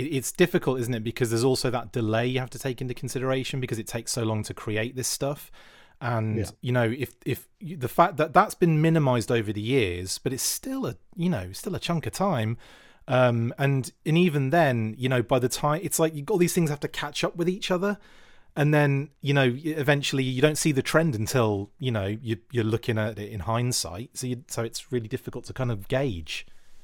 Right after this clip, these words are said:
Speaker 2: Well, I think especially if you're talking about, uh, a company like us, that, that opportunity has been mitigated for you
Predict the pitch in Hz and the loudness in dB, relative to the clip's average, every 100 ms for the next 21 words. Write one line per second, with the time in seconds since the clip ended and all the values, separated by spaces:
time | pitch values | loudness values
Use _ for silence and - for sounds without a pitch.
0 | - - 233 214 196 208 180 - 180 175 | -14 6 10 10 10 8 8 6 6 4
1 | 143 135 139 160 156 139 123 107 - - | 0 4 6 6 6 6 4 2 -12 -20
2 | - - _ _ - - - - 147 127 | -20 -20 _ _ -20 -20 -18 -6 -2 0
3 | 113 - - _ - 131 - 139 135 110 | -2 -8 -16 _ -6 0 4 4 6 4
4 | 101 101 151 220 117 110 - - _ _ | 2 4 8 8 8 0 -6 -8 _ _
5 | _ _ _ _ _ _ 123 139 170 175 | _ _ _ _ _ _ 4 6 6 2
6 | - 120 131 147 143 131 127 - 180 226 | -6 4 8 10 8 8 4 6 8 10
7 | 143 110 101 110 113 - 113 101 90 87 | 10 6 4 0 0 2 2 2 0 -4
8 | - _ _ _ _ _ 117 131 190 180 | -8 _ _ _ _ _ 6 10 12 10
9 | 123 110 92 80 - - 220 226 113 85 | 8 6 0 -4 -10 4 8 10 8 2
10 | - | -8